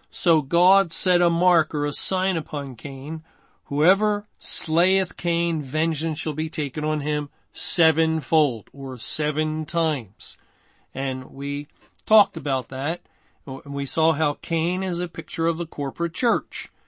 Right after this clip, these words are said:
The corporate church at the time of the end kills its more faithful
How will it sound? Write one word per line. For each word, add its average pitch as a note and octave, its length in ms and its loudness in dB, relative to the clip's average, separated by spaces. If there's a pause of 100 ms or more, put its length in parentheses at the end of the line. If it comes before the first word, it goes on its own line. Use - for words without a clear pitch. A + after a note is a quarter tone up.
(360)
The C3 100 -8
corporate D#3+ 440 2
church G3+ 420 2
at D#3 80 -6
the D3+ 80 -6
time E3 320 0
of C#3+ 80 -4
the D3 240 -2
end A3+ 360 -2 (680)
kills F#3+ 960 4 (380)
its D#3+ 360 0 (140)
more D#3+ 520 4
faithful D#3+ 880 0